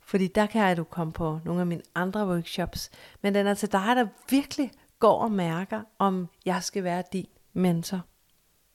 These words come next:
Den enogtyvende juni, der er der fuldmåneceremoni, også her i butikken. Der skal vi ære fuldmånen, og der laver jeg et fuldmåneritual med jer. Det vil sige, at man,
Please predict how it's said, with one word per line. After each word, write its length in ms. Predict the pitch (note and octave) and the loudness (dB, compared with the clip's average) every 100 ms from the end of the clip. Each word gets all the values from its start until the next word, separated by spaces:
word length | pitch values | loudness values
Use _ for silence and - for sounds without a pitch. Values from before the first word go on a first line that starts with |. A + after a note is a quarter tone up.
| _ _ _ - - - - _ _ _ - | _ _ _ -20 -20 -20 -20 _ _ _ 4
Den 200 | F#3+ F#3 - _ | 4 2 -8 _
enogtyvende 920 | C4+ C4+ C4+ C4 - G3 F3 F3 F3+ E3+ _ _ | 0 2 0 -2 -2 0 2 2 0 -4 _ _
juni, 440 | F3+ E3+ - D3+ - _ _ _ _ _ _ - | -2 -2 -4 -10 -12 _ _ _ _ _ _ 0
der 120 | E3 - | 2 2
er 140 | E3+ | 0
der 160 | E3+ E3 | 0 -2
fuldmåneceremoni, 1400 | - - G3+ G3+ G#3+ F#3 F3+ - F3+ E3 E3+ E3 - _ _ | -6 2 4 4 4 2 0 0 2 4 2 0 -2 _ _
også 360 | - F3 - - | 0 2 2 -2
her 60 | - | -2
i 20 | |
butikken. 580 | E3 - E3 D#3 D#3 - - - - - - - | -4 -4 -4 -4 -6 -10 -16 -20 -20 -20 -2 2
Der 140 | F#3 | 4
skal 280 | - - F#3 | 4 2 4
vi 200 | F#3+ F3 - - | 2 0 -2 2
ære 340 | E3+ E3+ G3 | 4 4 2
fuldmånen, 640 | - G3 F3 F3 E3+ F3 - - | 0 0 2 2 2 0 -2 -2
og 100 | G3 - | 2 4
der 120 | G3 | 6
laver 420 | G3 F3+ F3+ F#3+ | 6 4 4 4
jeg 300 | G#3 F#3 F3 | 4 4 2
et 100 | G3 | 0
fuldmåneritual 1300 | - - A3+ A#3 B3+ G#3+ G#3 G3 F3+ - E3+ D#3 E3+ | -6 -4 0 2 2 2 0 -2 -4 0 0 0 0
med 220 | E3+ D#3+ | 2 4
jer. 200 | E3 D#3+ - - _ - - - - - - | 2 0 -4 -16 _ -20 -20 -20 -20 -6 4
Det 120 | A#3 | 6
vil 100 | A#3 | 6
sige, 480 | - G#3+ G3+ A3 - | 2 2 2 2 2
at 140 | F3+ | 2
man, 460 | F3 E3 D#3+ D#3+ | 2 0 0 -2